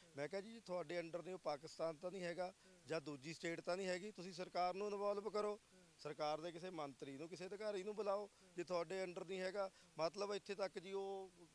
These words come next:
ਉੱਧਰ ਨਾ ਜੀ ਜਿਹੜਾ ਰਸਤਾ ਏ, ਉਹ ਦੂਜੇ ਨ-, ਦੂਜੇ ਡੀ ਸੀ ਦੇ ਨ-, ਨਵਾਂ ਸ਼ਹਿਰ ਦੇ under ਪੈਂਦਾ, ਉੱਧਰੋਂ ਆਉਣਾ ਔਖਾ, ਸਾਡੇ under ਨਹੀਂ ਰਸਤਾ।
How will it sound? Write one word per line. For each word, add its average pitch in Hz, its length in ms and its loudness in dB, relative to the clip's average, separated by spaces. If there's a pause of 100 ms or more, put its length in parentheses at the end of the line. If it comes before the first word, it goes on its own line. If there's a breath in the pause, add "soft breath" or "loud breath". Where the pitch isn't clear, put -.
(220)
ਉੱਧਰ 180 380 -2
ਨਾ 208 160 2
ਜੀ 233 120 -6
ਜਿਹੜਾ 208 220 -2
ਰਸਤਾ 156 500 4
ਏ, 156 140 2 (320 soft breath)
ਉਹ 175 120 0
ਦੂਜੇ 160 320 -2
ਨ-, 165 220 -2
ਦੂਜੇ 139 340 -4
ਡੀ 151 140 -4
ਸੀ 143 120 -10
ਦੇ 143 120 -8
ਨ-, 143 260 -4
ਨਵਾਂ 135 260 -2
ਸ਼ਹਿਰ 151 220 -4
ਦੇ 165 120 -4
under 147 220 -4
ਪੈਂਦਾ, 139 260 -4
ਉੱਧਰੋਂ 185 260 -2
ਆਉਣਾ 143 160 0
ਔਖਾ, 151 280 0
ਸਾਡੇ 156 320 -4
under 135 200 -10
ਨਹੀਂ 120 160 -12
ਰਸਤਾ। 104 380 -10